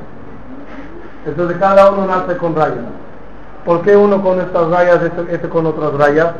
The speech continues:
Depende de qué sería. Hay un concepto que se llama grafología, ¿saben lo que es, verdad? Hay grafología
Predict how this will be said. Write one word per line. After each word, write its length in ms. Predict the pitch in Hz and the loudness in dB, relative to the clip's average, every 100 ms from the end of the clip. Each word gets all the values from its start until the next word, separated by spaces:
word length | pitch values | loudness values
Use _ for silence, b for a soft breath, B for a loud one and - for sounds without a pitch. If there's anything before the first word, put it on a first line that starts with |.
| - - - - | -12 -14 -14 0
Depende 460 | 156 156 185 185 | 0 4 4 4
de 160 | 170 165 | 2 2
qué 200 | 170 165 | 0 0
sería. 360 | 160 143 139 113 - - - 240 - 214 214 214 208 202 202 - - - | 0 0 0 -2 -8 -14 -14 -14 -14 -14 -12 -12 -12 -12 -12 -14 -14 0
Hay 160 | 180 | 2
un 80 | 233 | 2
concepto 500 | 226 208 214 214 233 | 0 -2 -2 -4 -6
que 80 | 202 - | -6 -6
se 120 | 160 | -4
llama 560 | 175 185 170 160 165 - - 107 95 - - - 165 - 147 - 151 208 208 208 202 - - - - - - - - 117 123 - - 110 - - - - - - - - - - | 0 0 2 2 2 -2 -10 -12 -12 -10 -10 -8 -6 -6 -6 -8 -12 -12 -12 -12 -12 -12 -12 -14 -16 -16 -14 -14 -14 -14 -14 -14 -16 -14 -14 -16 -16 -16 -14 -14 -16 -16 -8 -2
grafología, 760 | 160 180 175 190 190 196 214 202 | 4 4 6 6 6 8 8 10
¿saben 240 | 196 190 | 8 8
lo 100 | 165 | 4
que 100 | 170 | 2
es, 100 | 131 | 0
verdad? 300 | 131 156 180 - - - - - - - 226 220 214 - - - - - - 214 - - - 214 | 2 4 2 -2 -12 -12 -14 -14 -14 -14 -14 -14 -14 -14 -14 -14 -14 -14 -14 -14 -14 -14 -14 -2
Hay 160 | 190 208 | 2 4
grafología 880 | 220 214 196 185 180 196 196 202 | 4 2 2 2 0 2 4 4